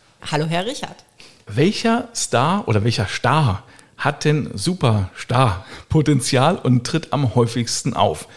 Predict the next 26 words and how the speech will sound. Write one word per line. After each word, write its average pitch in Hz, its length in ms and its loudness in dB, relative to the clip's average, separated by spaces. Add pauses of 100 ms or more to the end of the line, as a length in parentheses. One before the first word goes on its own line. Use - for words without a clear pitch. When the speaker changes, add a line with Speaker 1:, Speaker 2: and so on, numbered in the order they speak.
(140)
Speaker 2:
Ist 127 180 -4
es 123 140 0
eher 113 220 0
der 82 160 -6
graue 165 420 0
oder 165 240 0
eher 123 140 -2
der 131 140 0
grüne? 104 520 4 (600)
Speaker 1:
Ich - 120 -4
glaube, 160 240 2
die 170 120 -2
Patienten, 175 680 2
die 160 120 -2
davon 156 320 0
betroffen 180 500 2
sind, 180 240 0 (480)
die 156 80 -4
freuen 170 300 2
sich - 220 -4
nicht 196 200 -2
so 208 180 0
über 190 160 0
diesen 180 380 6
Superstar, 196 1080 -2
aber 156 360 -8